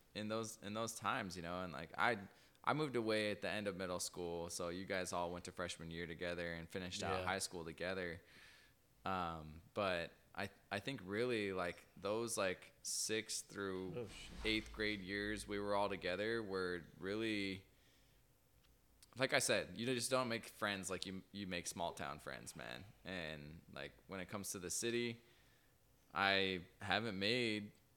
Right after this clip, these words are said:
Speaker 1: city friends like I've made friends with you guys, you know? Like, you guys,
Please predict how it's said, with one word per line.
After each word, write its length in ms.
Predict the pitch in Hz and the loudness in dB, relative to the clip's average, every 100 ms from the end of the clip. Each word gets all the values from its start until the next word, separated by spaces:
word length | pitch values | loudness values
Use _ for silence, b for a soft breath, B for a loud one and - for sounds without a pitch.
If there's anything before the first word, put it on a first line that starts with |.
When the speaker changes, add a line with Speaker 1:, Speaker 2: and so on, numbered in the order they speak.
| _ | _
Speaker 1:
city 340 | - 113 139 | 0 2 0
friends 380 | - 87 90 95 | -2 -2 -2 -2
like 180 | 90 87 | -2 0
I've 160 | 98 | -2
made 280 | 85 90 101 98 - - - - - - - | 0 -2 -4 -8 -16 -20 -20 -20 -20 -20 -18
friends 240 | - 110 107 | 0 0 0
with 80 | 101 | -2
you 160 | 98 | -2
guys, 360 | 165 71 64 - | 0 -2 -2 -6
you 80 | 85 | -6
know? 180 | 85 92 | -4 -2
Like, 180 | 90 | -4
you 60 | 98 | -2
guys, 260 | 110 107 | 0 2